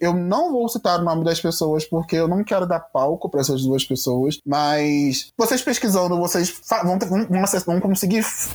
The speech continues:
facilmente saber quem, quem são essas pessoas, ou até mesmo nem pesquisando. Como já é de conhecimento público, né, acho que todos vocês já viram, mas o primeiro é o grandi-, grandioso deputado do Rio Grande do Norte, que ele veio a público, ele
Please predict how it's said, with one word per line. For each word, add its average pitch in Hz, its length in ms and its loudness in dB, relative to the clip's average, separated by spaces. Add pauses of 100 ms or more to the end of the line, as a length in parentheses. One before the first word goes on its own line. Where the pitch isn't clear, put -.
facilmente 254 680 -2
saber 160 340 0
quem, 151 220 2
quem 156 180 0
são 151 140 0
essas 147 160 0
pessoas, 160 340 -2
ou 151 60 0
até 180 120 -2
mesmo 226 220 2
nem 220 80 0
pesquisando. 151 760 0
Como 190 760 0
já 151 140 0
é 156 100 2
de 156 180 -2
conhecimento 151 500 0
público, 175 320 2
né, 147 80 0
acho 139 120 -2
que 160 80 -2
todos 147 100 2
vocês 147 240 0
já 143 100 2
viram, 139 300 0
mas 151 180 0
o 175 60 0
primeiro 151 580 0 (120)
é 226 160 2
o 262 300 0
grandi-, 185 540 -2
grandioso 175 680 0
deputado 156 600 0
do 147 120 -2
Rio 151 120 2
Grande 147 300 0
do 143 100 -6
Norte, 147 640 0
que 156 640 2
ele 156 220 0
veio 196 180 0
a 285 80 2
público, 240 480 0
ele 165 140 2